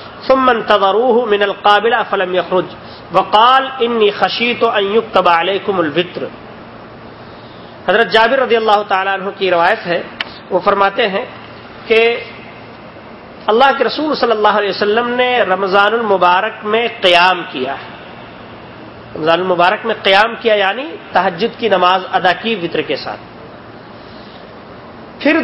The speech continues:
دوسری رات ثم انتظروه من القابلہ، اگلی رات صحابہ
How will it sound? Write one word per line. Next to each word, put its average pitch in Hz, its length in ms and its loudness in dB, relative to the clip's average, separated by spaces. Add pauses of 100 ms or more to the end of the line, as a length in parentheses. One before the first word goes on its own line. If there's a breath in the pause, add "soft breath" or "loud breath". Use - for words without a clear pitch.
دوسری 294 440 2
رات 208 260 4 (680)
ثم 339 220 2
انتظروه 254 920 2
من 233 100 4
القابلہ، 185 500 2 (140)
اگلی 285 340 -2
رات 214 680 0
صحابہ 202 360 0